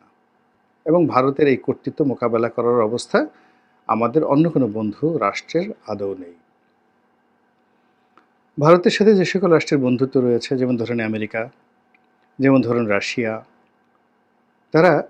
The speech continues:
সবাই শেখ হাসিনার বন্ধু হবেন এবং পক্ষে আছেন। কাজেই ডক্টর মোহাম্মদ ইউনূসকে যদি খেলতে হয়, রাজনীতির খেলা খেলতে হয়, তাহলে তাকে শেখ হাসিনার সঙ্গে খেলতে হচ্ছে, আওয়ামী লীগের সঙ্গে খেলতে হচ্ছে এবং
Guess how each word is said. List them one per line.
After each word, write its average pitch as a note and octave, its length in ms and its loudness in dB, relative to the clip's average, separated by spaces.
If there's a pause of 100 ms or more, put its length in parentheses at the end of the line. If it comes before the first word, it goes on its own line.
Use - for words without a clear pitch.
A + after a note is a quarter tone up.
সবাই F3+ 460 4
শেখ - 240 0
হাসিনার A#2+ 400 -4 (880)
বন্ধু C3 340 4
হবেন C#3+ 440 0
এবং A2 360 -6
পক্ষে - 340 -8
আছেন। F2 340 -18 (920)
কাজেই D#3 480 2 (1000)
ডক্টর C3+ 200 -2
মোহাম্মদ F#3 260 0
ইউনূসকে F#3+ 280 0
যদি D3+ 140 0
খেলতে D#3 500 0
হয়, - 140 -20 (320)
রাজনীতির B2+ 460 -2
খেলা A#2 260 -6
খেলতে - 420 -14
হয়, F3 180 -8 (880)
তাহলে E3 560 0 (560)
তাকে C3 260 -4
শেখ - 260 -2
হাসিনার C#3+ 300 -2
সঙ্গে A2 300 -6
খেলতে A2+ 320 -8
হচ্ছে, C#3 280 -4
আওয়ামী G#2+ 280 0
লীগের A2 180 -4
সঙ্গে A#2 280 -8
খেলতে B2 360 -6
হচ্ছে D3 240 -6
এবং C3 160 -2